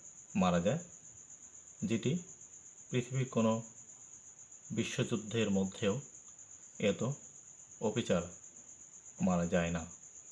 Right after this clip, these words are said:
আরেকটি বিষয় হলো, শেখ হাসিনা ক্ষমতায় আসার পর থেকে অনেক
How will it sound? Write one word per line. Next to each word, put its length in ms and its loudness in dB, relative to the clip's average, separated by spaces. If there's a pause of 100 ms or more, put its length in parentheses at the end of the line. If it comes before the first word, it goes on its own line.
(1000)
আরেকটি 300 0
বিষয় 320 0
হলো, 140 4 (840)
শেখ 180 -2
হাসিনা 260 2
ক্ষমতায় 460 2
আসার 260 -4
পর 120 -2 (100)
থেকে 200 -2 (1400)
অনেক 200 2